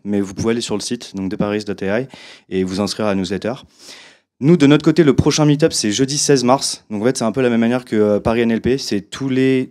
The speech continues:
deux mois, la deuxième ou troisième semaine de, euh, du mois en cours. Autre chose,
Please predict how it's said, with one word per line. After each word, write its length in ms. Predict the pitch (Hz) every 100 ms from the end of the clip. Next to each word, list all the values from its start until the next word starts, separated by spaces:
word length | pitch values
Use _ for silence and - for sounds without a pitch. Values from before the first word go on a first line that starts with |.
| _
deux 240 | 95 95 123
mois, 280 | 117 123 123 _ _
la 180 | 101
deuxième 440 | 95 113 107 117 110
ou 100 | 98
troisième 380 | - 101 101 101
semaine 280 | 107 104
de, 460 | 101 98 98 95 92 92 _ _ _ _
euh, 200 | 92 92
du 120 | 92
mois 140 | 107 104
en 60 |
cours. 280 | 92 80 - _ _ _ _ _ _ - - _ - - - - _ _ _ _ _ _ _ _ _ - _ _ _
Autre 260 | 143 147 156
chose, 400 | 151 175 143